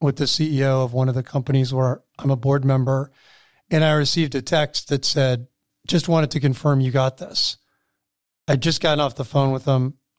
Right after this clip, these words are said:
I assumed it was legit. I said, "Yes." Thirty seconds later, I get another text that says,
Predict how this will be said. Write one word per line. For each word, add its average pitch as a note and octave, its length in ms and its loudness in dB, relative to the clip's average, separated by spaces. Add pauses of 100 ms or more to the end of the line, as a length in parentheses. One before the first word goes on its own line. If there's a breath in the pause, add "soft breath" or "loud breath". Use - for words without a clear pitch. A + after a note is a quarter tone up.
I D3 100 0
assumed D3 540 0
it C#3+ 120 -4
was C3 460 0 (120)
legit. C3 640 -2 (580)
I C#3 100 2
said, C3 300 -2
"Yes." C3 500 -2 (720)
Thirty F3+ 220 2
seconds D#3+ 480 -2
later, D3 300 2
I C3+ 80 0
get C3 140 0
another D3 280 0
text C3 440 -2
that C3+ 140 -2
says, C3 520 0